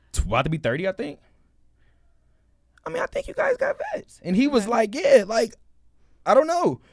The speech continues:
Speaker 1: He was <laughs> like, "I thought we had vets." He was like, "I thought we had a, a healthy mix of guys." He was like, "I think we have enough vets." Now, we, we could even talk about the Mason Plumlees. We could talk about the Chris Middletons. Marcus Smart is a veteran at this point.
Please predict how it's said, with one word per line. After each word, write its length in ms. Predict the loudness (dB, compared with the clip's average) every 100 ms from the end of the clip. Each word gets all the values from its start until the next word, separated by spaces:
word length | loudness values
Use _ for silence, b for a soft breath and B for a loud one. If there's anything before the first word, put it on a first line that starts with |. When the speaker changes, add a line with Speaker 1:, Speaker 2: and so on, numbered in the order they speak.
| b b
Speaker 1:
He 180 | 6
was 260 | 12 10 10
<laughs> 0 |
like, 220 | 4 4
"I 100 | 4
thought 260 | 6 6 6
we 120 | 4
had 260 | 2 2 4
vets." 380 | 2 2 -4 -16 b b b _
He 120 | -4
was 100 | -2
like, 80 | -2
"I 40 |
thought 220 | 0 0
we 100 | 0
had 180 | 0 2
a, 200 | 2 4
a 40 | 6
healthy 280 | 6 6 0
mix 240 | -2 -4
of 80 | -2
guys." 420 | 0 0 -2 -4
He 100 | -2
was 160 | -2 0
like, 160 | 0
"I 100 | 0
think 260 | -2 -4 -4
we 120 | -2
have 220 | -2 0
enough 280 | 2 2 0
vets." 300 | -2 -4 -6 b b b
Now, 340 | -6 -4 -4 -6
we, 280 | -6 -8 -6
we 100 | -10
could 80 | -8
even 120 | -10 -8
talk 140 | -8
about 180 | -6 -6
the 60 |
Mason 280 | -6 -6 -6
Plumlees. 400 | -6 -6 -6 -8
We 80 | -10
could 100 | -8
talk 120 | -8
about 180 | -6 -8
the 60 | -10
Chris 340 | -2 -2 -2
Middletons. 480 | -4 -4 -6 -8 -10 b b b
Marcus 420 | -10 -8 -6 -8
Smart 320 | -2 -2 0
is 160 | -2 -2
a 40 |
veteran 320 | 0 0 0 -2
at 100 | -4
this 120 | -6
point. 320 | -2 -2 -4